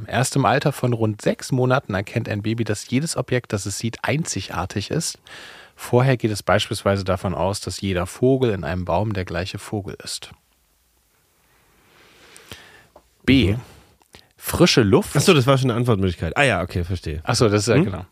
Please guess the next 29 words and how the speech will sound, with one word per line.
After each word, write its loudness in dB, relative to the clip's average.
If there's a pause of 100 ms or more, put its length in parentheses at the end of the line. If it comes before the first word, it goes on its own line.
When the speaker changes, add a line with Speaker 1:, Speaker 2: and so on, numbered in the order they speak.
Speaker 2:
Ja, 2 (160)
okay. -4 (220)
Speaker 1:
B. 2 (240)
Frische 2
Luft 2 (120)
beugt 4 (220)
Kurzsichtigkeit 0
vor. -6 (540)
Laut 4
mehreren 6
voneinander 2
unabhängigen 4
Studien 2
entwickeln 2
Kinder, 4
die -2
jeden 4
Tag 2
mindestens -4
zwei 0
Stunden -4
lang -2
draußen 0
spielen, -2 (360)
im 0
späteren 0
Leben 2 (240)
seltener 2
Kurzsichtigkeit. -6